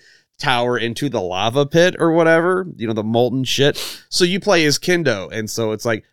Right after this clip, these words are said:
the part where, um, Birkin's wife or whatever, she's like, "Yeah, you fucking umbrella bat." He just blows her fucking head off, and it's just like, "I never cared much for your umbrella," or whatever.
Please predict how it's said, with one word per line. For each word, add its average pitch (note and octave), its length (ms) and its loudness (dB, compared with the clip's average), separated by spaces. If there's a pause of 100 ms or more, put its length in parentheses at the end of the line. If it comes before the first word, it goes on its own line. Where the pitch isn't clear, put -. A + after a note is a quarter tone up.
(100)
the C#3 100 -2
part C3 320 2
where, A#2+ 320 0
um, G2+ 500 -6 (280)
Birkin's A#2+ 380 -4
wife G#2 300 0
or A#2+ 80 0
whatever, A2 440 0 (200)
she's D3 260 -2
like, C#3+ 180 2 (140)
"Yeah, A#3+ 320 4 (160)
you B3 400 2 (160)
fucking C4+ 260 0
umbrella A#3+ 420 4
bat." A3 260 2
He E3+ 100 0
just D3 300 -2
blows B2 300 -2
her C#3+ 100 -2
fucking C3+ 320 -2
head B2+ 180 2
off, C3 300 2
and A2 80 -4
it's A2 100 -4
just A2+ 140 -4
like, G#2 260 -4
"I C3 220 0
never G#2+ 300 -2
cared E3 360 2
much G#2+ 220 -4
for A2 180 -4
your A2+ 240 -2
umbrella," G#2 500 -4
or A#2+ 220 0
whatever. G#2+ 520 -2